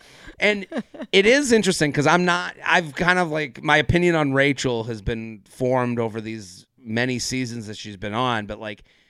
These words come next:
Speaker 1: it did feel like Rachel was kinda eating it up, that guy she dumped. But, you know, we always have this flirty thing.
Speaker 2: Flirty
Speaker 1: Like,
Speaker 2: thing.
Speaker 1: Rachel kinda acted like, in, in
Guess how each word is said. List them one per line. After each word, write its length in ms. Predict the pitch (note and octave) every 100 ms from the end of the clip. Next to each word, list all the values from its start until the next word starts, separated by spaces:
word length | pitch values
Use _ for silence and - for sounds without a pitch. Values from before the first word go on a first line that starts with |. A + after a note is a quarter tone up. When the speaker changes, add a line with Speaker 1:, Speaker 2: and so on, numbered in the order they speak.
| _ _ _ _ _
Speaker 1:
it 200 | - A3
did 200 | B3 B3+
feel 300 | F3+ B3+ G#3
like 240 | F3+ E3+ -
Rachel 420 | C#3+ D3 - D3
was 140 | C#3
kinda 260 | - C3+ A#2+ -
eating 320 | C#3+ B2+ A#2+
it 140 | A2
up, 320 | G2+ G2 - - -
that 440 | G#2+ G#2 G2 F#2 _ _ G#2
guy 360 | C3+ C3+ C3 C3
she 320 | A#2+ - C3
dumped. 680 | A2 G#2 C3 B2+ B2 - - C3+
But, 180 | B2+ _ _
you 120 | A#3
know, 120 | B3+
we 140 | G#3 G#3
always 260 | A3 B3
have 220 | F#3+ F#3+ D#3
this 180 | D3+
flirty 600 | - - E3+ F#3+ G3 E3+
thing. 120 | C#3 - E3+ F#3+ E3
Speaker 2:
Flirty 20 | C#3+
Speaker 1:
Like, 120 | C#3+
Speaker 2:
thing. 480 | E3 D3 C#3+ D3+ D#3 _
Speaker 1:
Rachel 480 | - C3 F#3+ A#3 C4
kinda 240 | A#3+ G#3 G3 F3 D#3+
acted 380 | D3+ D3+ D#3+
like, 220 | D3 C#3+ D3+
in, 240 | D#3 D3+
in 380 | D#3 D3+ D3